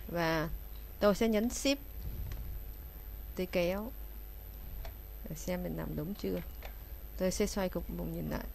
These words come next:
Tôi alternate quy còn một mình sản phẩm này của mình thôi.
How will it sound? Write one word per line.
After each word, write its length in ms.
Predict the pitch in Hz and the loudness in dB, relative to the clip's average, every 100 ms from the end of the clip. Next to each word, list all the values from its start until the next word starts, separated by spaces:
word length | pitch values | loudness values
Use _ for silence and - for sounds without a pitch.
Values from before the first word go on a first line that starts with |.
| - | 2
Tôi 100 | 196 | 6
alternate 500 | 202 196 190 214 226 | 6 6 6 6 6
quy 220 | 220 208 | 8 10
còn 140 | 185 170 | 10 6
một 180 | 160 170 | 4 4
mình 240 | 165 160 | 2 2
sản 220 | - 147 | 2 0
phẩm 260 | 151 147 156 | 2 0 2
này 120 | 156 | 0
của 120 | 160 | 0
mình 240 | 165 156 156 | 0 0 0
thôi. 260 | 170 165 | 2 2